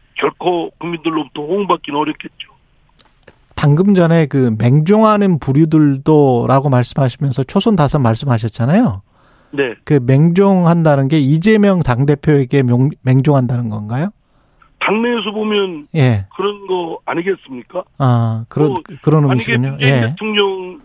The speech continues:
Speaker 1: 뭐 대-, 어, 치하에 있었다면 문-, 친문 소위 뭐 이렇게 해가지고 아주 맹종한 세력들이 친문 쪽에도 있었고,
Speaker 2: 음.
Speaker 1: 지금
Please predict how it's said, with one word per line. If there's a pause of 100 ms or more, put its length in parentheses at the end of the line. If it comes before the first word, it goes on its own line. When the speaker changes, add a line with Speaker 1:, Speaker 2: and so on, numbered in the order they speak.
Speaker 1:
뭐
대-, (280)
어,
치하에 (400)
있었다면
문-, (200)
친문 (100)
소위
뭐
이렇게
해가지고
아주 (300)
맹종한
세력들이 (340)
친문
쪽에도
있었고, (200)
Speaker 2:
음.
Speaker 1:
지금